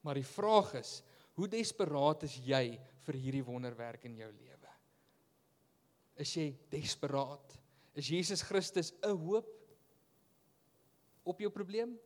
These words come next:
Is hy dalk die vooraanstaande hoop van 'n klomp verskeie reeks hope?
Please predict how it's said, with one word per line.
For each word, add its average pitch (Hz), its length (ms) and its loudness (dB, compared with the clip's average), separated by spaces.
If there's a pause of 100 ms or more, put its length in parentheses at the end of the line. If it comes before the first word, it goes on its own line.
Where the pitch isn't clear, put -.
(360)
Is 160 140 2
hy 175 120 6
dalk 165 380 6 (680)
die 190 280 -2
vooraanstaande 202 1120 0
hoop 185 460 -2 (340)
van 165 160 2
'n 151 120 -2
klomp 208 280 2
verskeie 202 600 4
reeks 196 520 4
hope? 214 560 0